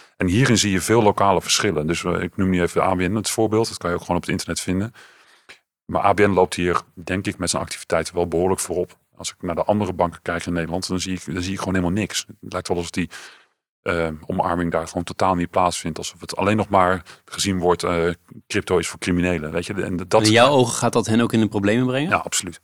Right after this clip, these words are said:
Speaker 2: Ja.
Speaker 1: Absoluut, ja. Het is, eh, het is heel naïef en, eh, ook arrogant om te denken dat, eh, deze bestaande huizen, eh, heilige huisjes wel zo blijven bestaan, eh, tot in, eh, lengte der dagen. Dat gaat echt niet gebeuren.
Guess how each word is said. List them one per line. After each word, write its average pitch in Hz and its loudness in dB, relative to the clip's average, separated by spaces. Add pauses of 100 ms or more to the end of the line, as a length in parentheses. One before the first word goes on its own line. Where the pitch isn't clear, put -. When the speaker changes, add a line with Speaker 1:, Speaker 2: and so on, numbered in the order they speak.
Speaker 2:
Ja. - -4
Speaker 1:
Absoluut, 95 -4
ja. 82 -10
Het 82 -16
is, 90 -2
eh, 92 0
het 82 -6
is 85 -2
heel 90 2
naïef 85 -2
en, 82 -2
eh, 82 -2
ook - 2
arrogant 90 0
om 90 -2
te - -8
denken 82 -6
dat, 82 -4
eh, 82 2 (200)
deze 85 -2
bestaande 85 0
huizen, 85 -2
eh, 87 -10 (180)
heilige 85 -4
huisjes 85 2
wel 87 2
zo 90 -2
blijven 85 0
bestaan, 95 0
eh, 98 -8
tot - -10
in, 85 -2
eh, 82 -4
lengte 90 -4
der 87 -2
dagen. 87 -6
Dat 85 -10
gaat - -8
echt 107 -6
niet 92 -10
gebeuren. 92 -12